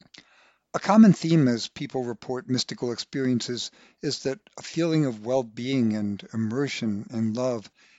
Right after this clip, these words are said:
is associated with this experience of oneness. Another quote from Varieties of Religious Experience. "Something in myself made me feel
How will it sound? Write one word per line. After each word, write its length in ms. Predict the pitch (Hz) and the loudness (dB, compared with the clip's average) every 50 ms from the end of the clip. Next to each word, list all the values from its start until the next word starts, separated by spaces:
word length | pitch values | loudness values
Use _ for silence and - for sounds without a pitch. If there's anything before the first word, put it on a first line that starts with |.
| _ _ - | _ _ -10
is 140 | 131 113 | -8 -6
associated 840 | 120 - - - 135 135 - - 139 127 127 120 117 117 107 107 110 | -6 -6 -4 -2 -2 -4 -4 -6 -4 -4 -4 -4 -4 -6 -8 -10 -12
with 160 | 117 - - | -12 -12 -10
this 260 | - 135 110 - - | -10 -8 -8 -8 -10
experience 680 | - - - - _ - 139 139 131 120 117 107 - - | -10 -12 -14 -12 _ -6 -4 -2 0 0 0 -2 -4 -8
of 220 | 113 104 - - _ | -10 -12 -14 -16 _
oneness. 640 | - 123 131 147 147 131 120 104 101 - - - - - _ _ _ _ _ _ _ _ _ _ _ _ _ _ _ - | -4 0 2 4 4 4 4 2 -2 -4 -8 -10 -12 -14 _ _ _ _ _ _ _ _ _ _ _ _ _ _ _ -2
Another 300 | 123 120 120 117 123 113 | 0 0 0 0 -4 -8
quote 380 | - - - 120 120 117 - - | -8 -8 -8 -8 -8 -8 -12 -16
from 360 | - - - 127 113 113 110 | -20 -14 -12 -8 -6 -6 -6
Varieties 580 | 107 120 117 110 113 117 117 110 117 113 104 | -6 -6 -8 -8 -8 -10 -10 -10 -10 -10 -10
of 140 | 113 107 104 | -12 -12 -12
Religious 400 | 113 113 113 113 107 117 110 - | -12 -12 -12 -12 -12 -12 -12 -14
Experience. 600 | - - - - - 113 107 104 110 107 - - _ _ _ _ _ _ _ _ _ _ _ _ _ _ _ _ _ _ _ _ _ _ _ _ - _ _ _ _ _ _ _ _ | -14 -16 -20 -16 -14 -12 -10 -10 -10 -10 -12 -14 _ _ _ _ _ _ _ _ _ _ _ _ _ _ _ _ _ _ _ _ _ _ _ _ -20 _ _ _ _ _ _ _ _
"Something 420 | _ - - 202 214 208 - 190 185 | _ -4 2 4 4 6 6 6 6
in 120 | 185 175 | 6 6
myself 580 | 160 156 156 - - - 135 127 127 - - - | 6 4 2 0 -2 -2 -2 -4 -4 -4 -4 0
made 200 | 131 123 123 117 | 0 0 0 0
me 120 | 123 123 | 0 -2
feel 500 | 110 - - - 127 123 127 123 120 110 | -2 -4 -8 -8 -6 -4 -4 -4 -6 -8